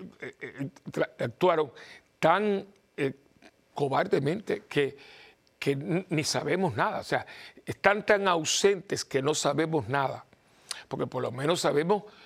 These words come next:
un comportamiento de Pedro, que, porque uno sí lo, lo negó, pero Pedro lo siguió. Eh, lo siguió hasta, hasta el patio de, del, de, del palacio de, de Caifás, ¿no? Eh, y,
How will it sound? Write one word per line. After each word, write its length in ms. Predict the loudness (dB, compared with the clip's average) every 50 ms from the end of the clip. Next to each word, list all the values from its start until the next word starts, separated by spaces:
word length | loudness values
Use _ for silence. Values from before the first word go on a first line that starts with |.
| -20 -20 _ _ _ _ _ _ _ -20 _ _
un 160 | -2 -2 -2 0
comportamiento 880 | 2 0 0 2 2 0 0 2 2 0 2 2 0 0 2 0 0 0
de 140 | 0 -2
Pedro, 480 | 0 2 2 2 2 2 0 -2 -4 -4
que, 140 | -6 -8 -8 -8 -14 -20 -20 -20 -20 -18 -4
porque 280 | -4 -4 -4 0 0 0
uno 200 | 2 2 2 2
sí 200 | 2 2 2 2
lo, 200 | 2 2 0 -2
lo 200 | -4 -6 -6 -6
negó, 320 | -6 -4 0 0 0 2 2
pero 260 | 0 0 0 -2 -4 -8 -16 -20 -14 _
Pedro 280 | -4 -2 0 2 2
lo 120 | 2 0 0
siguió. 640 | -2 -4 -4 -4 0 2 4 4 4 2 0 -6 -18 -20 _ _ _ -20 -20 -20 -20 -20 -20 -18 -8
Eh, 380 | -6 -4 -2 -2 -2 -4 -4 -4
lo 140 | -4 -4 -4
siguió 400 | -4 -4 -4 -4 -2 0 0 0
hasta, 440 | 0 -2 0 0 2 2 2 0 -4
hasta 300 | -4 -6 -4 -4 -2 -2
el 100 | -2 -2
patio 480 | 0 2 2 2 2 0 -2 -2 -2
de, 180 | -2 -2 -4 -6
del, 300 | -6 -6 -8 -8 -8 -12 -16 -20 -20 -20 -20 -20 _ -8
de, 280 | -6 -4 -4 -4 -4
del 180 | -4 -8 -10 -8
palacio 460 | -6 -4 -2 -2 -2 0 0 0 0
de, 180 | 0 -2 -6 -6
de 140 | -8 -8
Caifás, 580 | -8 -8 -8 -8 -6 0 0 2 2 2 -2 -2
¿no? 200 | -2 -4 -4 -4 -8 -16 -20 -20 -20 -20 -20 -6 _
Eh, 280 | -2 0 0 -2 -4 -6 -10 _ _ _ -20 -20 _ _ _ _ -20 -20 _ _ -12 -12
y, 140 | -12 -12